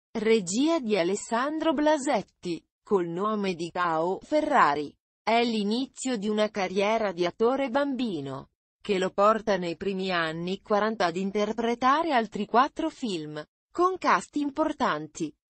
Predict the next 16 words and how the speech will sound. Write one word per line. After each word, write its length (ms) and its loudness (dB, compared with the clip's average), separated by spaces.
Nel 320 4
dopoguerra 920 2
Ferrari 680 2
riprende 580 0
l'attività 760 -2
da 260 2
giovane 560 2
attore 480 0
nel 220 -4
cinema, 640 -6
alla 320 2
radio 460 0
e 140 -4
quindi 480 2
alla 220 0
televisione. 920 -4